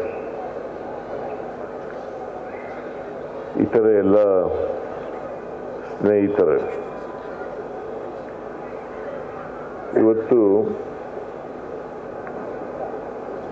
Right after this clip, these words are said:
ಎರಡ್ ಸಾವಿರದ ಇಪ್ಪತ್ನಾಲ್ಕನೇ ವರ್ಷದ, ವರ್ಷದ ವ್ಯಕ್ತಿಯನ್ನಾಗಿ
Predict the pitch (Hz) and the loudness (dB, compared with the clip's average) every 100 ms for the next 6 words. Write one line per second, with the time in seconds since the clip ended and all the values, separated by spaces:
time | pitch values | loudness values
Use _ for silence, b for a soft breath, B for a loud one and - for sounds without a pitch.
0 | - - - - - - - - - - | -8 -6 -6 -8 -8 -8 -8 -6 -4 -4
1 | - - - 104 104 104 123 113 113 107 | -4 0 4 6 6 6 6 8 8 8
2 | 104 110 120 113 113 110 110 - 107 104 | 6 6 6 6 6 8 8 8 8 8
3 | 104 95 - 107 92 78 76 - - - | 8 6 6 6 8 6 6 2 0 -2
4 | - - - - - - - - - - | -4 -6 -6 -6 -6 -6 -8 -8 -8 -8
5 | - - - - - - - - - - | -8 -8 -8 -8 -8 -8 -8 -8 -8 -8
6 | - - - 104 - - 120 117 107 98 | -8 -2 4 6 6 6 8 8 8 6
7 | 85 - 117 110 104 98 95 87 101 | 4 4 6 8 8 6 6 6 8